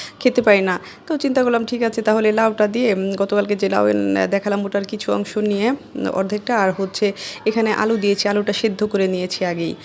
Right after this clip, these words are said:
হ্যাঁ, ভাতের সাথে সেদ্ধ দিয়েছিলাম আলুটা, আধ সেদ্ধ। এই তো, উম,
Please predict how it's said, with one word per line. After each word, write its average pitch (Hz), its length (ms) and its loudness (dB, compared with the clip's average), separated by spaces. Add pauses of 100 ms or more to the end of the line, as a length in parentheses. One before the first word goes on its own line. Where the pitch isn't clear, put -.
(260)
হ্যাঁ, 285 220 2
ভাতের 196 320 0
সাথে 214 260 0
সেদ্ধ 190 260 -2
দিয়েছিলাম 180 540 -2
আলুটা, 180 420 -2
আধ 185 120 2
সেদ্ধ। 185 500 -4 (400)
এই 220 80 4
তো, 202 180 0
উম, 196 260 -4